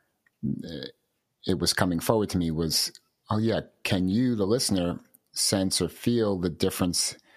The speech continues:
in the quality of presence earlier in the, in the podcast, where when we were,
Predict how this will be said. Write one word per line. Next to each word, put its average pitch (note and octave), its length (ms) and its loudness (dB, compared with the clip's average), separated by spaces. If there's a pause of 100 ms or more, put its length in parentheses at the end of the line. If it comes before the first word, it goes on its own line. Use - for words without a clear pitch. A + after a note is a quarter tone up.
(240)
in F2+ 140 0
the E2+ 80 0
quality F2 560 2
of D#2+ 260 -6 (360)
presence E2+ 520 0 (100)
earlier F2+ 440 2
in E2 140 0
the, D2 240 -4 (920)
in E2+ 100 -2
the D#2 80 -2
podcast, D#2 760 0 (340)
where D#2 320 -2 (360)
when E2 180 0
we D#2+ 80 -2 (120)
were, - 80 -4